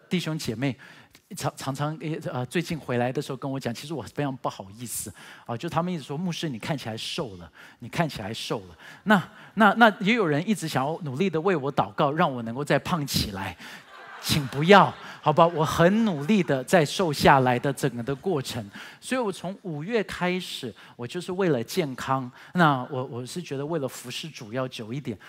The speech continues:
我，我，我就开始去，呃，注意饮食跟运动，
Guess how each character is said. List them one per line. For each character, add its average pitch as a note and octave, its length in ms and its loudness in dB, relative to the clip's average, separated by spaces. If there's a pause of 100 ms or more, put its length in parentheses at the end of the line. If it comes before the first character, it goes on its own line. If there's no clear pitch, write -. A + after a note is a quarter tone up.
(120)
我， - 160 -2
我， E3+ 180 -6
我 D3+ 60 -4
就 A3+ 140 -8
开 G3+ 180 2
始 G3+ 220 -4
去， D#3 340 -4 (360)
呃， A#2 400 2
注 F3+ 180 -4
意 D3+ 160 -4
饮 A2+ 180 -8
食 A#2 280 -8
跟 C3+ 260 -2
运 D3 200 -6
动， A#2+ 220 -6